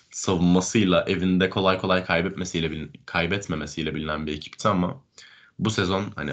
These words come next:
onlar hiçbir heyecan vermiyor ki zaten Alba Berlin geçtiğimiz son üç beş senedir bir heyecan vermiyor.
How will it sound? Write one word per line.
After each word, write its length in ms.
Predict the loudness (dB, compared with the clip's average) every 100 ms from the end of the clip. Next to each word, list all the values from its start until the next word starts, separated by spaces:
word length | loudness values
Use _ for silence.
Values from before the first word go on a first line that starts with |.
| 0
onlar 600 | 0 4 2 0 -4 -16 _ _ -20 _ _ _ -10
hiçbir 320 | -6 0 0
heyecan 340 | 0 -2 -2
vermiyor 300 | 0 0 -4
ki 100 | -6
zaten 280 | -4 -2 -2
Alba 280 | -2 -2 0
Berlin 380 | 0 0 -2 -8 -20 _ _ -4
geçtiğimiz 640 | -2 -2 -2 0 0 -4
son 240 | -8 -8 -6
üç 220 | -10 0
beş 120 | 0
senedir 640 | 2 -2 -2 -2 -8 -12 -12 -8
bir 80 | -2
heyecan 380 | -2 0 0
vermiyor. 440 | 0 0 -2 -6